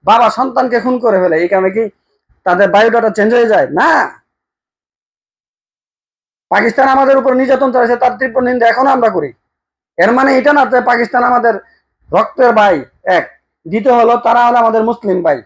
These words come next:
তাদেরকে কিভাবে আমরা ছেড়ে দিব, তাদের পক্ষ কেন নেব না? যদি তাদের জন্য রক্ত দিতে হয়, আমরাই রক্ত দিব। যারা এই পর্যায়ে আছেন, যারা মনে করতেছেন যে না বুঝে মনে করতেছেন যে না তারা আমাদের না, ওরা আমাদের না, বেরিয়ে আসুন,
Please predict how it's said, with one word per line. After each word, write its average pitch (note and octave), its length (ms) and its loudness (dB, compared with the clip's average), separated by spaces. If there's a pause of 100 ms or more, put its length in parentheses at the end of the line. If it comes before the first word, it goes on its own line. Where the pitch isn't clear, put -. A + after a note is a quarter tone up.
(600)
তাদেরকে A3 380 -2
কিভাবে G3+ 360 0
আমরা D#3 440 -2 (320)
ছেড়ে F#3+ 200 0
দিব, D3 320 0 (260)
তাদের E3+ 260 -2
পক্ষ F#3 220 -2
কেন F#3 260 0
নেব D#3+ 160 2
না? C#3 120 0
যদি E3+ 220 -2
তাদের F3+ 260 0
জন্য G3+ 200 0
রক্ত G3+ 260 -2
দিতে F#3 200 -4
হয়, D#3 140 2
আমরাই D#3+ 260 0
রক্ত D#3+ 220 -2
দিব। A#2 240 -10 (540)
যারা E3 360 0
এই G3+ 200 -4
পর্যায়ে F3+ 420 0
আছেন, A3 300 -2 (340)
যারা D#3+ 320 0
মনে F#3 240 0
করতেছেন F#3+ 460 -4
যে F#3 160 2
না F#3+ 200 0
বুঝে G3 260 0
মনে G#3+ 220 0
করতেছেন F3+ 380 -4
যে F3 100 -4
না F3 160 0
তারা F#3+ 500 0 (260)
আমাদের F#3 340 -2
না, F3+ 220 0
ওরা F#3+ 220 2
আমাদের F#3+ 340 0
না, E3 260 -6 (1080)
বেরিয়ে D#3+ 320 2
আসুন, B2+ 240 -4